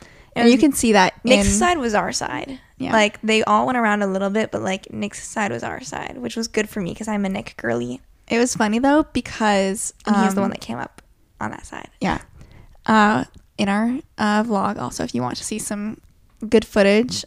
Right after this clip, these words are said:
Speaker 2: of just them, nice and close. Um,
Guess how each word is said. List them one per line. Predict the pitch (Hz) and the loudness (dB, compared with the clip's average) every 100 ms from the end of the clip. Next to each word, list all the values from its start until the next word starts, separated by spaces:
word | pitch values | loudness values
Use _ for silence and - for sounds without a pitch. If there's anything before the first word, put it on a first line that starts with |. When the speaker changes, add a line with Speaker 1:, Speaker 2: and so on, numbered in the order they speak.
| - | -4
Speaker 2:
of | 190 190 214 - - - - - - _ - | -2 -4 -6 -14 -20 -20 -20 -20 -20 _ -16
just | - 247 - 233 | -12 -10 -10 -6
them, | 208 226 285 - _ _ _ _ _ | -6 -6 -10 -14 _ _ _ _ _
nice | 220 220 233 | -4 -4 -4
and | |
close. | 240 226 247 - - - - - - _ - _ - | -4 -4 -4 -8 -14 -20 -20 -20 -20 _ -20 _ 0
Um, | 214 208 190 180 202 233 | 4 6 4 0 -4 -8